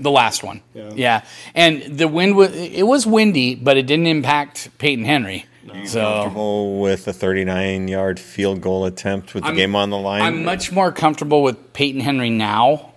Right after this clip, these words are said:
Speaker 1: after seeing him kick, 'cause last year he was shaky. This year, I haven't seen the shakiness.
Speaker 3: The velocity of the, his
Speaker 1: Abs-,
Speaker 3: kick has
Speaker 1: he's
Speaker 3: increased.
Speaker 1: booming 'em.
Speaker 3: Yeah.
Speaker 1: He's almost
Speaker 3: He's
Speaker 1: hitting
Speaker 3: drilling them, yeah.
Speaker 1: from thirty-nine yards. He's almost hitting the tower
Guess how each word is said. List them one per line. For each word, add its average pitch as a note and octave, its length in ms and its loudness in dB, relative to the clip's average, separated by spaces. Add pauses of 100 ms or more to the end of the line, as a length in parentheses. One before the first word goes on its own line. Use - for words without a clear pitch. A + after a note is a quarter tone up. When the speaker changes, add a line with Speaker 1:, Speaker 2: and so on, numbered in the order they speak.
Speaker 1:
after B2 300 0
seeing C#3 300 0
him C#3+ 140 2
kick, C3+ 280 0
'cause B2+ 140 -4
last C#3+ 400 0
year D#3+ 240 0 (360)
he - 180 0
was G3 120 4
shaky. C#3+ 600 0 (680)
This D3+ 280 0
year, D#3+ 320 0
I B2+ 140 0
haven't C#3+ 200 0
seen C#3+ 220 -2
the A#2+ 60 -4
shakiness. A#2 580 -4
Speaker 3:
The C3 80 -4
velocity A#2 680 -4
of F2+ 180 -2
the, G2 100 -4 (160)
his G2+ 60 -4 (120)
Speaker 1:
Abs-, C3+ 120 -4
Speaker 3:
kick G#2+ 200 4
has G#2 180 0
Speaker 1:
he's G#2 160 -2
Speaker 3:
increased. C3+ 280 0
Speaker 1:
booming E3 140 -2
'em. F#2 220 -6
Speaker 3:
Yeah. E2 220 -10
Speaker 1:
He's F#3+ 180 0
almost G#3+ 360 2
Speaker 3:
He's E3+ 140 0
Speaker 1:
hitting D3 140 -4
Speaker 3:
drilling G2+ 260 -4
them, E2 140 -16
yeah. E2+ 60 -18 (280)
Speaker 1:
from D3+ 280 0
thirty-nine F#3 580 2
yards. D3+ 300 0
He's C#3 120 -4
almost D#3 300 -2
hitting C#3+ 320 -4
the A2+ 80 -4
tower B2+ 680 -2